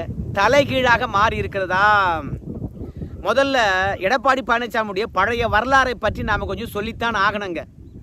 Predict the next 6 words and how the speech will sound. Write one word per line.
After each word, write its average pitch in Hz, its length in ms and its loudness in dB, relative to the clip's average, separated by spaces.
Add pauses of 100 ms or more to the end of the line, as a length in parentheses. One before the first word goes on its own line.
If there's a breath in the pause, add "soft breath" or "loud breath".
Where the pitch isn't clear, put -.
(500 loud breath)
ஏன்னா 240 360 2 (320)
ஒண்ணுக்கு 277 400 4
நாலு 240 300 6
ரிப்போர்ட் 269 280 4
எடுத்திருக்காரு 240 320 0
இல்லையா, 233 360 2